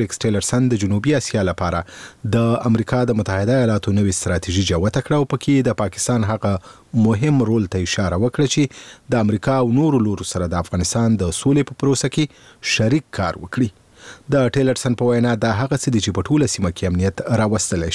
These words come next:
شي. په اسلام آباد کې د امریکا سفارت زیاتوي چې ښاغلي ټیلرسن له پاکستاني چارواکو سره په لیدنو کې یادونه وکړه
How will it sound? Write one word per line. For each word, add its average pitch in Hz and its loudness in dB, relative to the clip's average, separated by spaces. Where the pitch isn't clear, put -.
شي. 101 0
په 143 4
اسلام 139 0
آباد 139 0
کې 180 0
د 156 2
امریکا 123 0
سفارت 117 -2
زیاتوي 113 2
چې - -6
ښاغلي 113 2
ټیلرسن 120 0
له 117 0
پاکستاني 98 -2
چارواکو 95 0
سره 92 -2
په 90 0
لیدنو 98 2
کې 90 -4
یادونه 87 2
وکړه 123 0